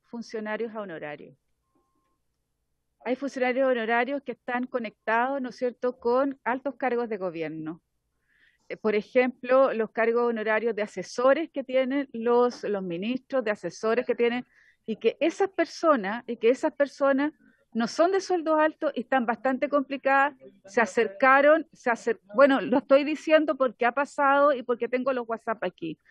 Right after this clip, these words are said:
y se han acercado. Entonces, a lo mejor sería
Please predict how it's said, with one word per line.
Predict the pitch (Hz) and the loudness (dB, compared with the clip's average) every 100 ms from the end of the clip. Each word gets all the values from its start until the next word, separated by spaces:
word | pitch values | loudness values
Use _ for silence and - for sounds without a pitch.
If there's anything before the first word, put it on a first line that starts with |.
| _ _ _ _ - | _ _ _ _ -14
y | 233 | -2
se | 269 | 0
han | 269 | 0
acercado. | 262 269 247 269 240 | 0 -2 0 4 4
Entonces, | 214 240 269 | 2 -2 -2
a | 240 | -2
lo | |
mejor | 233 - 269 | -2 -4 -4
sería | - 269 277 277 | -2 -4 0 0